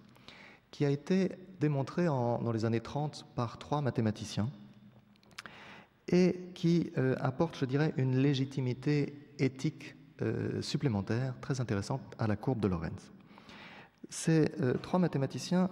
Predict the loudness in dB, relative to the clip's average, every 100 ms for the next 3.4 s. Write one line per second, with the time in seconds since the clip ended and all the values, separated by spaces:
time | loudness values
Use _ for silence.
0 | 0 0 0 -4 -18 -20 -4 0 0 0
1 | 0 0 -2 -10 -2 -2 2 -2 -2 -6
2 | -6 -8 -16 -18 -20 -20 -20 -20 -14 -12
3 | -4 4 4